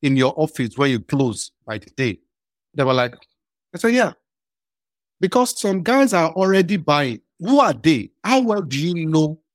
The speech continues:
the persona of these people beyond them just buying?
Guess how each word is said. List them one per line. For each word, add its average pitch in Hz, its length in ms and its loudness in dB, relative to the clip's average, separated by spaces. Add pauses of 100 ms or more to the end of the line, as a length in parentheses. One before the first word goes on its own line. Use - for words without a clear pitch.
the 143 160 0
persona 190 680 0
of 143 120 -2
these 147 200 -2
people 131 380 -4 (840)
beyond 170 340 2
them 151 180 2
just 135 260 -2
buying? 117 320 -6